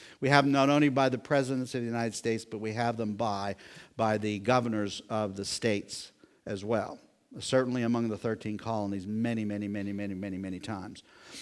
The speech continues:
So in seventeen ninety-nine, John Adams, president of the United States at the time,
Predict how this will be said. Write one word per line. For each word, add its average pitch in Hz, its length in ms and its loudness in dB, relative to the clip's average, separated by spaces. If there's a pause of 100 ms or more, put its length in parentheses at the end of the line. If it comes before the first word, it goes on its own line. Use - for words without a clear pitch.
So 151 220 6
in 143 120 8
seventeen 180 480 6
ninety-nine, 127 1000 4
John 147 260 4
Adams, 113 340 2
president 143 360 0
of 120 120 -2
the 117 60 -2
United 113 220 -2
States 104 320 -4
at 98 80 -8
the - 80 -20
time, 90 400 -10